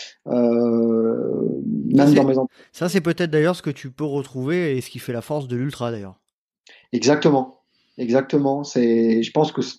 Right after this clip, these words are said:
Speaker 1: je pense que honnêtement, tu fais des, tu fais des rencontres magnifiques, tu fais des dizaines de kilomètres avec quelqu'un que tu reverras jamais, c'est,
Speaker 2: Mhm.
Speaker 1: c'est génial, mais, euh, mais ça, je l'ai jamais vécu, donc malheureusement, je peux pas vraiment le dire.
Speaker 2: Mhm.
Speaker 1: Euh, après, j'ai vécu des grosses, on a fait des grosses, euh,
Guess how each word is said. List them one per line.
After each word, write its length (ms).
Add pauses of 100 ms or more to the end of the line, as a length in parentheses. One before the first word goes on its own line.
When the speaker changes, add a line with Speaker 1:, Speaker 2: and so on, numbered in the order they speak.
Speaker 1:
je 120
pense 180
que 100
honnêtement, 320
tu 140
fais 140
des, 200 (380)
tu 100
fais 80
des 60
rencontres 380
magnifiques, 680
tu 120
fais 140
des 100
dizaines 300
de 80
kilomètres 400
avec 120
quelqu'un 240
que 40
tu 120
reverras 300
jamais, 340
c'est, 340 (280)
Speaker 2:
Mhm. 160
Speaker 1:
c'est 140
génial, 400
mais, 220
euh, 160 (460)
mais 60
ça, 140
je 80
l'ai 80
jamais 220
vécu, 340
donc 160
malheureusement, 380
je 60
peux 120
pas 100
vraiment 240
le 60
dire. 280 (280)
Speaker 2:
Mhm. 180
Speaker 1:
Euh, 540
après, 260
j'ai 140
vécu 320
des 140
grosses, 420
on 200
a 60
fait 140
des 100
grosses, 460
euh, 400